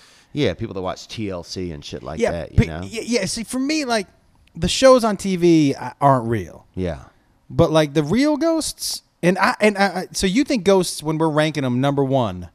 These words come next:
Speaker 1: Yeah.
Speaker 2: I think, I'm with you. I think ghosts a hundred percent are real. And I think the more you believe in 'em, the more
Speaker 1: Ah.
Speaker 2: apt they are to know you're open.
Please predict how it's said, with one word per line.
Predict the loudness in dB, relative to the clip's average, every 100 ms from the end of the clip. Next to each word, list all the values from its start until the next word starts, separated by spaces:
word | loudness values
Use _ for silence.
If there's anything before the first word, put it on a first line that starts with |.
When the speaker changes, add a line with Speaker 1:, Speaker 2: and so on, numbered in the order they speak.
| -10
Speaker 1:
Yeah. | -8 -4 0
Speaker 2:
I | 0
think, | 0 -4 _ _
I'm | -2 0
with | 2
you. | 0 -2
I | -4
think | -4 0
ghosts | 0 0 -8 -14 -18 _ _ _ _ -4
a | -2
hundred | 0 2 2 2 -2 2
percent | 2 2 -2 0 -2 -4 -14 _ _ _ _ _ _ -4
are | -4
real. | -4 -10 -14 -20 _ _ -6
And | 0 2 2 0
I |
think | -4 -4 -6 -4
the | -4
more | 0 4 2
you | 0
believe | -2 0 0 0
in | -2
'em, | -4 -8 -10 _ _ _ _ _ -14 -4
the | 0
more | 4 6 6 6 6
Speaker 1:
Ah. | 2 0 4 4
Speaker 2:
apt | 2 -2 -14 0
they | 2 4
are | 6 6 6 4 0
to | -4
know | -6 -2 0 0
you're | 0 -2 -2 -4 -2
open. | -2 2 0 -2